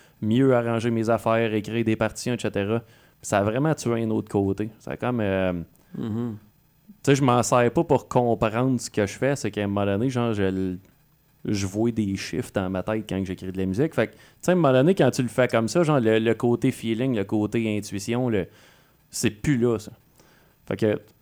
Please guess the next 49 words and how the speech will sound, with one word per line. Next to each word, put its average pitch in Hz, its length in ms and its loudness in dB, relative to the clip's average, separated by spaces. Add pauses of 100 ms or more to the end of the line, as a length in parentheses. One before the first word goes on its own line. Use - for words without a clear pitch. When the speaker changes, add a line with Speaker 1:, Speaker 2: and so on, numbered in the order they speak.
(800)
Speaker 1:
sais, 143 140 2
c'est, 117 360 2
fait 120 200 2
que - 140 -18
d'une 131 160 6
certaine 135 380 2
façon, 139 400 4
genre, 135 240 4
j'aimerais 110 400 2
avoir 120 520 2
encore 110 340 -2
cette 113 100 -6
espèce 104 320 -2
de, 98 160 0
de, 95 200 0
de 92 160 -2
vision-là 98 640 -2
quand 95 220 -6
j'en 92 140 -4
Speaker 2:
Ah, 117 240 2
Speaker 1:
fais, 127 80 2
genre, 127 160 4
Speaker 2:
ouais, - 60 2
Speaker 1:
de, 90 60 0
Speaker 2:
c'est 80 160 -2
ça. - 160 -10 (720)
Speaker 1:
de, 101 60 -2
tu 98 60 -4
sais, 127 100 0
vraiment 110 380 -2 (520)
arriver, 110 440 0
genre, 127 220 0
sur, 107 240 -2
sur 113 160 -2
le 107 80 -2
brut 117 340 2
de 107 80 -4
la 101 100 2
musique, 101 240 -2
qu'est-ce 104 200 -6
que 113 100 -4
ça 110 140 -2
représente 107 580 -4
pour 98 140 -8
toi 113 140 -2
de 104 80 0
le 95 80 -2
faire, 110 320 0
puis 98 100 -4